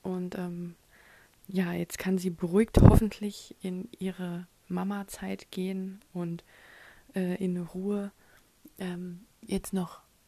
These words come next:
die letzten Wochen bis zur Geburt in irgendeiner Weise genießen, weil sie hat es ja auch nicht leicht gehabt.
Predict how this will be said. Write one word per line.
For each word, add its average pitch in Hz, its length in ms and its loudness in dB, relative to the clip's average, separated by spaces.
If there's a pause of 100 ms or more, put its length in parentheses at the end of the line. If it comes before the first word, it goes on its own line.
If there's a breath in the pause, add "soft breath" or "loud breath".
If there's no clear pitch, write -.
(1300)
die 190 100 2
letzten 180 580 -6 (120)
Wochen 175 540 -6
bis - 340 -14
zur 175 160 -6
Geburt - 480 -14 (600 loud breath)
in 185 140 -6
irgendeiner 170 540 -6
Weise 165 240 -4
genießen, 185 640 -6 (420 loud breath)
weil 170 100 -10
sie 165 140 -10
hat 156 100 -14
es - 80 -16
ja 170 80 -10
auch 165 80 -8
nicht 160 160 -10
leicht 151 240 -10
gehabt. 160 300 -10